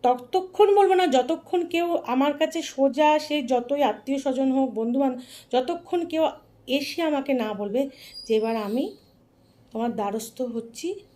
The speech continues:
তুমি আমাকে একটা ব্যবস্থা করো।" যতক্ষণ না বলবে, "তুমি একটু দেখো, আমি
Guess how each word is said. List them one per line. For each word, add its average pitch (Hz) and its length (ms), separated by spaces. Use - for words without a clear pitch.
তুমি 240 280
আমাকে 196 380
একটা 240 180
ব্যবস্থা 185 440
করো।" - 160
যতক্ষণ 311 500
না 302 140
বলবে, 277 240
"তুমি 233 280
একটু 233 200
দেখো, 214 420
আমি 214 220